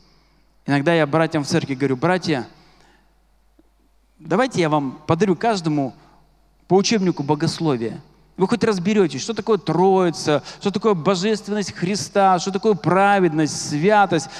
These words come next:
Давайте». <laughs> «Зачем нам? Если надо, мы у тебя спросим». Думаю: «Господи,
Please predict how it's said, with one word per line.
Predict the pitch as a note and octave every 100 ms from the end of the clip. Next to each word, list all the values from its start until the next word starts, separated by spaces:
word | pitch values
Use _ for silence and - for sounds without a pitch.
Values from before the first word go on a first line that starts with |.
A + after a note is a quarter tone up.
| - -
Давайте». | D3 G#3+ B3+ F3 E3+ - - _ _ _ -
<laughs> | D3+
«Зачем | C#3 B2 D#3 - G3 F3+
нам? | D#3 A#2+ G2+ - _ _ _ _ _ _ _ _ _ -
Если | D#3 - F#3
надо, | G3+ G3+ D3+
мы | C#3+
у |
тебя | C3 D3 E3
спросим». | D#3+ D#3 C#3+ - C3 - _ _ _ _ _ _ _ _ _ _ _ _ -
Думаю: | C3 C3
«Господи, | C#3 D#3+ - A#2 A2